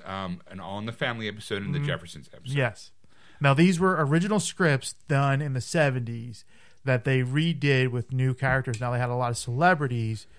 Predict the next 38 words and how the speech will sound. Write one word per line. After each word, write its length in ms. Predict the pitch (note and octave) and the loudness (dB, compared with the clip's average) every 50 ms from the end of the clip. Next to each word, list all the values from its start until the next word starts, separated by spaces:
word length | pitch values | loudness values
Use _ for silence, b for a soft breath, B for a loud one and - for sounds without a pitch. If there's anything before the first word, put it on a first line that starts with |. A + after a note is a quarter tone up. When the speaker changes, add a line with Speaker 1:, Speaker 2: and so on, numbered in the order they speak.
| b b b b b b b b b - | b b b b b b b b b -4
Speaker 2:
portraying 640 | - - C3+ - - - E3 D#3+ D#3 D3+ D3+ D3 C#3+ | 0 0 0 0 0 0 2 2 4 4 2 0 0
a 60 | C#3+ | 0
lot 140 | C3+ B2 B2 | 0 0 0
of 60 | B2+ | -2
the 60 | C3+ | -4
characters. 800 | - - - C3+ B2+ B2 B2 B2+ B2 - B2 A2 G#2 G#2+ G#2+ - | -6 -4 -2 0 0 0 0 -2 -4 -6 -8 -8 -8 -8 -6 0
Which 60 | C3 C#3+ | 2 4
Speaker 1:
Right. 320 | C3+ B2+ A#2+ A#2 A#2 A#2 G#2 G#2+ A2 | 4 4 4 2 0 -4 -6 -12 -16
For 260 | - - - C3 B2 | -14 -8 -4 -2 -2
those 160 | B2+ C3 B2 | 0 0 -2
people 240 | - - C3+ A#2 A#2 A2+ | -4 -6 -8 -8 -6 -6
who 140 | B2 B2 | -4 -4
might 260 | A2+ A2+ A2 A2 G2 C#2+ | -4 -4 -6 -6 -8 -6
not 280 | G2+ G#2 G#2 G2 - | -8 -8 -6 -6 -6
know, 260 | C3+ E3+ F#3 F#3 F#3 | -4 -2 0 2 2
Woody 360 | F3+ E3 C3 A#2 B2 B2 A#2+ G#2+ | 2 0 0 -2 -4 -4 -4 -4
Harrelson 600 | F#2+ A#2+ A#2 A#2+ A#2+ A#2+ A2 - - B2 A2 A2 | -2 0 0 0 0 -2 -6 -6 -8 -8 -8 -8
played 280 | - - A#2+ G#2+ G#2 - - | -6 -4 -2 -2 -2 -4 -4
Archie 300 | F#2+ F#2+ F#2 - - G2+ | -8 -8 -8 -8 -10 -12
Bunker. 680 | F2 E2+ D3 D#3 D3+ C#3 - - C#3+ C3+ C3 B2+ B2 A#2+ B B B B B B | -6 -4 -2 -2 -2 -4 -4 -2 0 0 0 0 -2 -4 B B B B B B
You 80 | - G2 | -6 -6
had 80 | F#2 | -4
Jamie 280 | E2+ F#2 G2 G2 G2 F#2 | -4 -4 -6 -6 -6 -8
Foxx 360 | E2+ - G2 F2 F2+ E2+ - | -6 -4 -2 -2 -2 -4 -6
play 400 | - - - G2 F2 F2 E2+ E2+ | -14 -10 -6 -4 -2 -2 -2 -4
George 380 | E2 E2 - F2 D#2 C2 - - | -6 -6 -8 -10 -10 -10 -12 -10
Jefferson. 760 | - D3+ D3 C3 - C#3 B2 - - C3+ B2+ B2 A#2+ A#2 G#2+ | -6 -6 -6 -4 -6 -8 -8 -8 -6 -6 -6 -6 -6 -8 -8
You 80 | G2 | -8
had, 400 | E2 E2+ F2 E2 D#2+ D#2 C#2+ C#2 - - - - - - - - - - - - - - - - - - | -6 -4 -4 -4 -4 -4 -6 -10 -18 -20 -20 -20 -20 -20 -20 -20 -20 -20 -20 -20 -20 -18 -12 -12 -10 -10
um, 220 | D#2+ E2 D#2+ D#2 D#2 - B B B B B B B - | -8 -10 -10 -10 -10 -12 B B B B B B B -2
Speaker 2:
Mister 340 | C#3 D3+ C#3+ - - - C3+ C3 C3 | 0 0 0 -2 -4 -2 0 0 2
Tomei 440 | C#3 D#3+ D#3+ D#3+ D#3+ E3 E3 E3 | 4 4 6 6 6 4 2 0
play 400 | - - E3+ C#3+ C#3 C3+ C3 C#3+ - | -2 -2 0 2 2 2 2 0 0
Edith. 440 | E3+ D#3 E3 E3 D#3 D#3+ D#3 D#3 B2+ A#2+ A#2+ A#2 A2+ - | -2 0 2 4 6 6 6 6 4 2 0 -4 -4 -8
Speaker 1:
Edith. 20 | F2+ | -12
You 220 | F#2 A2 G2+ G#2 | -10 -8 -8 -8
had, 400 | F#2+ F2+ G#2 G2 F#2+ F#2+ F#2 F#2 | -6 -4 -2 -2 0 0 -2 -2
uh, 60 | F2 | -6